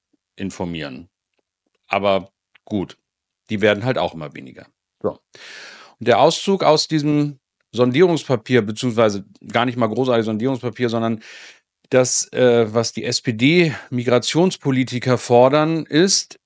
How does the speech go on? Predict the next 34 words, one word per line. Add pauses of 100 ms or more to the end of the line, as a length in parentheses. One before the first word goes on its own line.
(140)
„Wir
fordern
ein
Wahlrecht
für
alle, (120)
die
langfristig
in
Deutschland
leben, (360)
unabhängig
von
ihrer
Staatsbürgerschaft.“ (1500)
Ja, (640)
also
damit
wird
sozusagen
das
Wahlrecht
dann
hier
durch
die
S
P
D
auch
einfach
mal
komplett
verscherbelt.